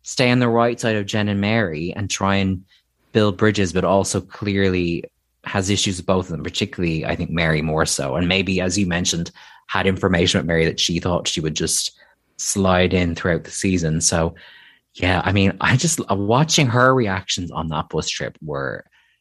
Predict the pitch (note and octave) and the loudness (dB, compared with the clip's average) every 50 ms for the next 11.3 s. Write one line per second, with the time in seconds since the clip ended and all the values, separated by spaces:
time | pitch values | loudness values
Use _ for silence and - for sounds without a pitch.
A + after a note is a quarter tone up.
0 | _ - G2 F#2 F2 - G#2 F2+ E2+ D#2+ D2 E2 E2+ E2 D#2+ D#2+ E2 - - - | _ -8 -6 -6 -4 -2 -2 -2 -2 -2 -4 -4 -4 -4 -4 -4 -4 -6 -8 -12
1 | - - - - - G#2 F#2+ G2+ G#2 - - F#2+ C3 - - - G#2+ F#2+ F#2 G#2+ | -18 -12 -4 -2 0 0 -2 -2 -10 -12 -6 -4 -4 -4 -2 -4 -6 -6 -2 2
2 | C#3 C#3+ C#3+ C3 B2+ B2 A#2 A#2 A#2 A2+ - - B2 A#2+ A2+ A2+ A2 G#2+ G#2+ G#2+ | 4 4 6 6 4 4 2 2 0 0 0 0 0 0 0 0 0 -2 -2 -4
3 | G#2 - _ - - - - - - - E4 D#4 E4 E4 D4+ D#4 D4+ D4+ D4 D4+ | -6 -8 _ -20 -20 -20 -20 -14 -6 0 2 4 6 6 6 6 6 6 6 6
4 | D#4 D#4 E4+ F4+ F4+ F4 - - C#4 B3+ B3 A#3+ A#3+ A#3+ A#3+ A#3+ B3 A3+ G#3+ A3+ | 4 4 4 2 0 0 0 0 0 0 2 0 0 0 0 0 0 0 2 2
5 | A3+ A3 G#3+ G#3 G#3 G#3 - - - - - - G3+ F#3+ G3 G3+ G3 G#3 - - | 2 2 2 0 -2 -4 -10 -18 -20 -14 -6 0 0 0 0 0 -4 -4 -4 -4
6 | - E3 D#3 E3 E3+ E3+ E3 E3+ E3+ E3+ D#3 D3 D3 C#3+ C#3 C3 A#2+ B2+ B2+ B2+ | -2 -2 0 0 0 -2 -6 -6 -4 -2 -2 -2 -2 -4 -6 -8 -6 -8 -8 -8
7 | C3 B2+ - C3+ A#2+ C3+ B2 A2+ G#2+ A2+ - - - C3 C3 C3 - - - C3+ | -8 -8 -8 -8 -6 -6 -8 -8 -10 -14 -12 -6 -4 -2 -2 -2 -4 -4 -4 -4
8 | C3 - - - C3+ C3 - - - - - _ _ _ - - A#3+ - D4+ C4+ | -4 -4 -4 -4 -6 -6 -8 -10 -20 -20 -20 _ _ _ -2 0 2 4 4 4
9 | B3 G#3+ - D#3+ D#3 F3+ G3 G3 F3+ F3 F3+ F3 - D3+ E3 D#3+ - - A#3 - | 4 4 4 4 4 4 6 6 4 4 2 2 2 2 2 2 2 2 2 0
10 | F#3+ F#3+ F#3+ E3+ E3 E3+ E3 - - - - F3+ D3+ D3+ D3 D3+ D3 D3+ D#3 D3+ | 0 0 0 2 2 2 0 0 -6 -6 -4 -2 0 0 2 2 2 2 2 0
11 | C#3+ D3+ C#3+ C#3 C#3 C#3+ | 0 0 0 2 0 -2